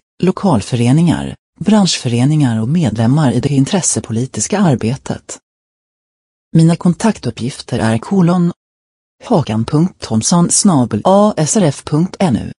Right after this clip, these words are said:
telefon noll åtta, trettionio, nittiotvå,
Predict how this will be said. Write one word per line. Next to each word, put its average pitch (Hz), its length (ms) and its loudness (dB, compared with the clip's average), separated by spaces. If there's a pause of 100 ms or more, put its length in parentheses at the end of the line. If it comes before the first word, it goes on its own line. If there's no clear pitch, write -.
(180)
telefon - 680 -6
noll 143 320 4
åtta, 147 640 -4
trettionio, 156 760 -2
nittiotvå, 147 720 0